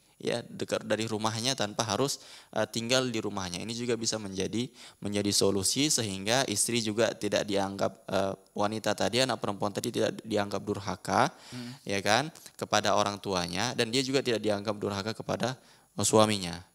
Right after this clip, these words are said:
Speaker 1: Masya
Speaker 2: Hmm.
Speaker 1: Allah, ini bisa jadi solusi terbaik ya.
Speaker 2: Hmm.
Speaker 1: Kita ajak ibu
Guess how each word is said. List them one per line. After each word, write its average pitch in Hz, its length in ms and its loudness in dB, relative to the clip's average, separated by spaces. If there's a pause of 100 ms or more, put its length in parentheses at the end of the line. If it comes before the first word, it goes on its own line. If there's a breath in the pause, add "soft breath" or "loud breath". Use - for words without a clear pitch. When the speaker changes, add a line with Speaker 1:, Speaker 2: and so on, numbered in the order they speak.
(120)
Speaker 1:
Masya 98 320 2
Speaker 2:
Hmm. 110 80 8
Speaker 1:
Allah, 98 160 2
ini 117 240 -2
bisa 107 240 0
jadi 101 180 0
solusi 98 380 -2
terbaik 95 560 0
ya. 110 100 4
Speaker 2:
Hmm. - 400 -10
Speaker 1:
Kita 107 300 2
ajak 101 240 6
ibu 113 260 0